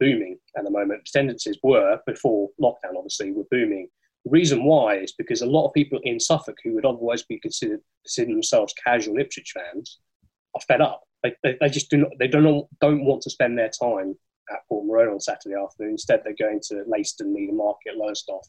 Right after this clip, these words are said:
Stowmarket, uh, to spend, to, to, to watch, to get their football fix. Um, and that is a, that is a slide that's very difficult for a club to get out of, I think.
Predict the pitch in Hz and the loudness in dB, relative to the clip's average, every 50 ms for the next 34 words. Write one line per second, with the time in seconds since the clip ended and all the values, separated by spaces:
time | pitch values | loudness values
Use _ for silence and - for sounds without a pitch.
0 | - - _ _ _ _ _ _ _ _ _ _ _ _ - - - 123 113 107 | -20 -20 _ _ _ _ _ _ _ _ _ _ _ _ -6 0 2 4 4 4
1 | 101 92 92 - - - 95 - - _ _ _ _ - - - 110 107 104 98 | 2 0 -4 -6 -10 -10 -10 -10 -12 _ _ _ _ -16 -8 -6 -4 -2 -2 -2
2 | 95 - - - - - - 113 - - - 120 107 - - _ - - 123 117 | -4 -6 -8 -8 -6 -4 -4 -4 -4 -4 -6 -6 -6 -8 -10 _ -12 -8 -6 -6
3 | 113 - 113 - - - _ - - - 123 113 110 104 - 156 143 147 113 101 | -4 -4 -4 -6 -6 -8 _ -12 -8 -4 -4 -4 -4 -4 -2 -2 -2 -2 -4 -8
4 | - - 110 95 - - - - - - - 113 110 110 107 104 107 117 117 135 | -6 -6 -6 -8 -6 -6 -8 -8 -8 -6 -4 -2 0 2 0 0 -2 -2 0 2
5 | 151 151 139 123 120 117 110 110 107 104 107 - _ _ _ _ _ _ - 170 | 2 2 2 0 -2 -2 0 0 -2 -2 -4 -8 _ _ _ _ _ _ -16 -8
6 | 160 131 123 117 113 107 110 110 110 107 120 - _ - - - - - 131 131 | -6 -4 -4 -4 -4 -4 -2 -2 -2 -2 -4 -6 _ -8 -6 -4 0 4 6 6
7 | 123 107 95 98 98 - - - 113 - - - - 117 113 110 110 110 - 117 | 6 6 4 2 -2 -6 -8 -8 -10 -10 -6 0 2 2 2 2 0 -4 -6 -8
8 | - 107 104 - - 101 - - - - - 101 107 107 107 107 110 101 95 - | -8 -8 -10 -10 -10 -12 -8 -6 -6 -6 -6 -6 -6 -4 -4 -2 -4 -4 -6 -10
9 | 110 104 - - - - - | -10 -12 -14 -16 -18 -18 -20